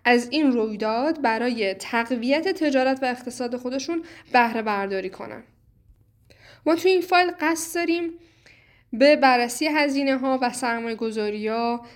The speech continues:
درآمدهای حاصل از گردشگری، فرصت‌های تجاری برای کسب و کارهای محلی و بین‌المللی و اقدامات برندهای بزرگ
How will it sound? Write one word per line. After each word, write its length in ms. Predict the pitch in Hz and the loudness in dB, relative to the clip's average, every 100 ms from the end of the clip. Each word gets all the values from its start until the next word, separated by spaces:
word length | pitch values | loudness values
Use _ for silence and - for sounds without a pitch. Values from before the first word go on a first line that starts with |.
| _ | _
درآمدهای 600 | 240 226 220 214 214 254 | 4 4 4 -2 -2 -2
حاصل 500 | 262 247 214 - 262 | 0 -2 -6 -4 0
از 200 | 262 254 | 2 0
گردشگری، 880 | 254 226 214 220 - 226 208 214 247 | 0 -2 -2 -4 -6 -4 -4 -4 -6
فرصت‌های 680 | 247 240 - 220 - 262 277 | -4 -4 -4 -8 -2 -2 -2
تجاری 720 | 277 240 214 208 226 254 262 - - - | -2 -2 0 -2 0 0 -2 -10 -14 4
برای 260 | 240 269 | 4 6
کسب 340 | 285 262 254 233 | 2 -2 -4 -10
و 40 | |
کارهای 400 | - 214 220 269 | -6 -6 -4 -4
محلی 520 | 277 254 247 233 226 | -2 -4 -4 -4 -4
و 20 | |
بین‌المللی 760 | 233 226 220 214 214 208 208 214 208 - - - 214 | -2 -2 -2 -2 -2 -2 -2 -6 -10 -18 -20 -14 2
و 280 | 285 349 381 370 - - | 4 6 2 -2 -8 4
اقدامات 640 | 294 277 277 285 320 359 | 4 4 2 0 0 0
برندهای 520 | 392 294 269 254 302 | 2 2 0 0 -2
بزرگ 960 | 311 277 233 262 240 277 311 294 233 | -2 -4 2 2 4 2 2 -2 -6